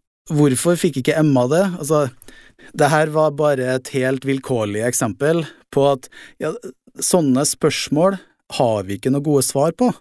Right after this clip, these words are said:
Og da må vi enten akseptere det, eller i hvert fall spørre i bønn om sånne ting, ikke sant?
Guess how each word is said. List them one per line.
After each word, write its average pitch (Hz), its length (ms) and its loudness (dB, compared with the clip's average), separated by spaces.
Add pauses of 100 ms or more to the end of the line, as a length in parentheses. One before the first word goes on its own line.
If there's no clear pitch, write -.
(240)
Og 139 160 -2
da 143 200 4
må 147 360 0
vi 127 180 0
enten 127 260 -2
akseptere 123 640 -2
det, 135 160 2 (300)
eller 135 280 0
i 131 60 0
hvert 127 160 0
fall 131 180 -2
spørre 127 920 0 (1080)
i 131 80 2
bønn 135 460 0 (320)
om 139 320 2
sånne 123 380 0
ting, 127 200 0
ikke 123 160 0
sant? 151 360 0